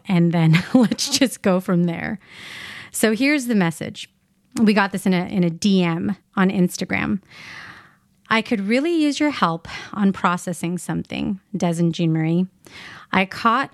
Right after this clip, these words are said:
my girlfriend's husband in an intimate exchange with another woman. No mistaking it was him. I am torn about whether to expose the truth or not.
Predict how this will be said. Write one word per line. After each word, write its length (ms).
my 220
girlfriend's 920
husband 840
in 100
an 140
intimate 480
exchange 640
with 160
another 360
woman. 440
No 340
mistaking 480
it 100
was 160
him. 360
I 60
am 160
torn 320
about 300
whether 420
to 260
expose 560
the 120
truth 600
or 140
not. 480